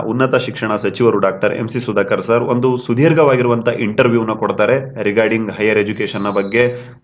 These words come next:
ತುಂಬಾ ಮಾಹಿತಿಯನ್ನ ಹಂಚ್ಕೊಳ್ತಾರೆ. ಹಾಗೇನೆ ಇಂಟರ್ವ್ಯೂ ಅಲ್ಲಿ ಹೇಳ್ತಾರೆ, "We are going to recruit more than six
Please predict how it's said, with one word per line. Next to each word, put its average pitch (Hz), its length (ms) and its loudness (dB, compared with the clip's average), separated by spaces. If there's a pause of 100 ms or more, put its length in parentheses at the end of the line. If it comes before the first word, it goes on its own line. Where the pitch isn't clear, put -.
(140)
ತುಂಬಾ 160 300 2
ಮಾಹಿತಿಯನ್ನ 131 500 2
ಹಂಚ್ಕೊಳ್ತಾರೆ. 117 840 0 (220)
ಹಾಗೇನೆ 151 340 2
ಇಂಟರ್ವ್ಯೂ 151 580 4
ಅಲ್ಲಿ 135 180 2
ಹೇಳ್ತಾರೆ, 123 640 2
"We 110 220 0
are 160 180 6
going 143 240 4
to 135 100 0
recruit 120 400 0
more 113 380 0
than 127 200 2 (160)
six 147 100 0